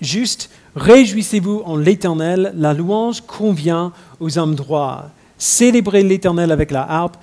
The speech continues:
louez-le sur le, sur le luth à dix cordes. » Alors, je ne sais pas si, si vous êtes, euh, comme moi. Euh,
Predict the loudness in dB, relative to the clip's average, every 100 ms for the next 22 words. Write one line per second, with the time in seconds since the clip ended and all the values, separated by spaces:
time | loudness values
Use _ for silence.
0 | -20 _ -10 -6 -2 0 0 -2 -4 -6
1 | -4 -4 -4 -6 -6 -4 -4 -6 -6 -8
2 | -10 -4 -4 -2 -6 -6 -6 -6 -8 -8
3 | -6 -6 -6 -2 -2 -2 -6 -6 -6 -6
4 | -2 -4 -2 -2 -2 -4 -6 -4 -4 -6
5 | -6 -8 -10 -16 -18 _ -20 -20 -20 -20
6 | -6 -2 0 0 0